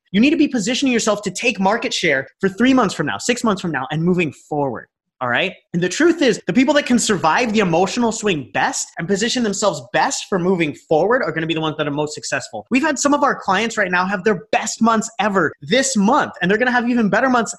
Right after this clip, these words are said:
next month because they're properly positioning. And I'll get into that and some of the pivots in just a second.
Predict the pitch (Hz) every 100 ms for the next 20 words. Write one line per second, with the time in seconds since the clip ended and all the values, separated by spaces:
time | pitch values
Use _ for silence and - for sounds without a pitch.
0 | - 196 311 - 220 160 131 170 190 208
1 | 202 190 190 208 190 180 160 180 143 120
2 | 139 147 214 185 165 180 160 170 139 -
3 | 185 143 - 123 131 - 127 123 -